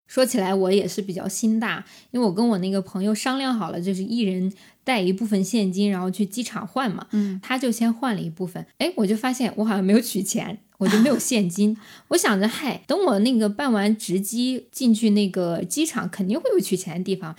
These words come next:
Speaker 2: 嗯。
Speaker 1: 结果等我们过了安检之后，那个前台帮大家服务的人说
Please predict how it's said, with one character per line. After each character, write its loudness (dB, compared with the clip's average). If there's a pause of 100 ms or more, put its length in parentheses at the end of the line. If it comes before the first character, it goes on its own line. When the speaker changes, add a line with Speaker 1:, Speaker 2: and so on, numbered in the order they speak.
Speaker 2:
嗯。 -2
Speaker 1:
结 2
果 4
等 0
我 2
们 0
过 0
了 2
安 2
检 0
之 -2
后， 0
那 0
个 -2 (120)
前 -4
台 0
帮 0
大 -4
家 0
服 -4
务 0
的 -2
人 -4
说 -4